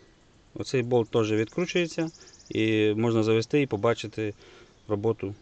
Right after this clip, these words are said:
масляного насоса. Якщо сюдою не піде масло або ж сюдою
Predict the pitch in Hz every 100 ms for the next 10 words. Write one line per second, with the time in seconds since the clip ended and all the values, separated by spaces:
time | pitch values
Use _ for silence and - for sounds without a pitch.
0 | - 104 - 101 95 - 92 - 104 123
1 | - - 110 - 113 107 101 98 107 139
2 | 175 180 175 165 - 139 151 147 - -
3 | - 156 147 147 143